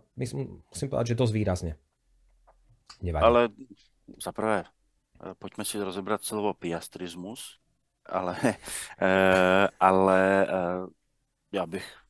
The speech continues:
Speaker 2: jako řekl dobrý tip, protože s-, vlastně bodově ano, jasně, ale, ale rychlostně a tak podobně a vlastně v hodnocení diváků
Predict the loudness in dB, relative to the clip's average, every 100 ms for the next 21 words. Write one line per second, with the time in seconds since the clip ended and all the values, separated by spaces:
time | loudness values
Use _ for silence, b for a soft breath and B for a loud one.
0 | -20 -20 -16 -14 -12 -10 -8 -8 -8 -8
1 | -8 -8 -8 -8 -8 -12 -12 -16 -20 _
2 | -12 -10 -6 -6 -8 B B B B _
3 | _ _ _ -20 -4 0 4 6 6 8
4 | 6 4 -4 -6 -6 -4 -2 -2 -2 -4
5 | -4 -4 -2 0 2 2 2 0 -2 -2
6 | -4 -4 -4 -4 -4 -6 -6 -8 -6 -4
7 | -2 -2 -2 0 -2 -8 B B B B
8 | B _ _ 2 4 4 2 0 -2 -4
9 | -4 -4 -4 -2 4 6 6 2 -10 -10
10 | -12